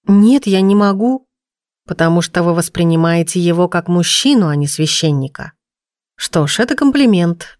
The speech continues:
Значит, я соответствую своему призванию. Саша покраснела. Я серьёзно, но вы можете поговорить с отцом Слободаном.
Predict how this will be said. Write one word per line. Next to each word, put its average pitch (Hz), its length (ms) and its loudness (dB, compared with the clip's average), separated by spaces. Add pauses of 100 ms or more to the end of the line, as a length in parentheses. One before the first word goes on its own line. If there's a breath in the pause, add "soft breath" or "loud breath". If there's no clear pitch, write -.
(120)
Значит, 180 500 0
я 165 180 0
соответствую 165 840 -2
своему 151 400 -2
призванию. 151 760 -2 (760)
Саша 180 300 -2
покраснела. 175 840 -2 (920)
Я 156 220 0
серьёзно, 175 760 0 (340)
но 170 240 2
вы 175 140 0
можете 175 360 0
поговорить 165 560 -2
с - 80 -8
отцом 165 320 -2
Слободаном. 170 800 -2